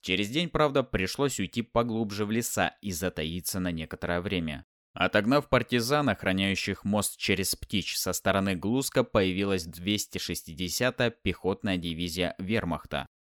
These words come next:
Быстро переправившись на другой берег, она двинулась к Озимле, а оттуда повернула на Паричи. Тысячи лошадей, машин, солдатских ног поднимали клубы пыли, двигаясь по захваченной земле.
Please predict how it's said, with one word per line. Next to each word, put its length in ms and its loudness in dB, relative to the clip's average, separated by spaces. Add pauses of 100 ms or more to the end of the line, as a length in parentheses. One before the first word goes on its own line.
(260)
Быстро 420 -2
переправившись 880 0
на 100 0
другой 360 0
берег, 540 -4 (100)
она 240 -2
двинулась 520 0
к 140 -12
Озимле, 540 0 (240)
а 160 2
оттуда 420 -4
повернула 600 0
на 140 0
Паричи. 680 -4 (520)
Тысячи 380 0
лошадей, 720 -2
машин, 640 -4
солдатских 760 0
ног 420 0
поднимали 500 2
клубы 380 -2
пыли, 440 -2 (260)
двигаясь 540 -2
по 200 -2
захваченной 600 -2
земле. 460 -2